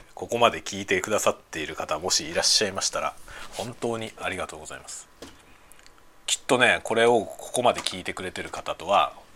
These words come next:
もう友達になれるよ。<laughs> すぐにでも友達になれると思う。はい。というようなことで、今日も昼休みフル、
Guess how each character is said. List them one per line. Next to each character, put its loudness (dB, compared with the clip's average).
も -10
う -
友 -8
達 -2
に -10
な -4
れ -4
る -10
よ。 -18
<laughs> -
す 2
ぐ 4
に -2
で 0
も -2
友 -10
達 -6
に -12
な -8
れ -8
る -12
と -12
思 -16
う。 -18
は 0
い。 -4
と 2
い 0
う -2
よ -2
う -6
な -6
こ -6
と -10
で、 -8
今 4
日 0
も -8
昼 2
休 4
み -4
フ -6
ル、 -6